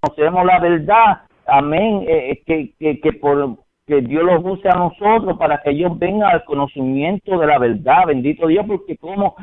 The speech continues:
eh, tú, tú ves a esos predicadores que van a, ahí en YouTube, eh, hablando de sana doctrina y ponen, eh, esa, esa, esa mujer ahí todas apretadas y que,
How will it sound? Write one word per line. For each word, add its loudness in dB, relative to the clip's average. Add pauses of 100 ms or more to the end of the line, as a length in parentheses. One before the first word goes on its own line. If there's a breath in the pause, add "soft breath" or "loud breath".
(200 loud breath)
eh, -4
tú, 2
tú 0
ves 2 (220)
a 2 (120)
esos -4
predicadores 0
que -2
van 0
a, 4 (200)
ahí 2
en -6
YouTube, 2 (240 loud breath)
eh, -2
hablando 2
de -2
sana 2
doctrina 2
y 4 (120)
ponen, 0
eh, -2 (220 loud breath)
esa, 0
esa, 0
esa 0
mujer 0
ahí 4
todas 2 (140)
apretadas 2
y 0
que, 4